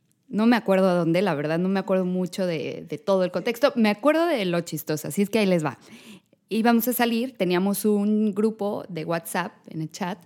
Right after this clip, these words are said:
y de repente, bueno, pues que sí, organizándonos, ya sabes que, bueno, donde nos vemos, aquí, allá.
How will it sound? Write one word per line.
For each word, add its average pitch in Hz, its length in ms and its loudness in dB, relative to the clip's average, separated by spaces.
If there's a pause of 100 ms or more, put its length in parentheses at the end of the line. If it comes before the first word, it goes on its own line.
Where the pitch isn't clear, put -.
(1200)
y 226 100 -2
de 233 100 2
repente, 269 320 0
bueno, 294 260 -2
pues 214 220 -4
que 147 120 -8
sí, 277 520 2
organizándonos, 202 880 0
ya 180 120 -4
sabes 202 320 -6
que, 147 260 -6
bueno, 160 440 0
donde 175 300 2
nos 170 180 2
vemos, 208 480 0
aquí, 196 380 -6
allá. 165 280 -6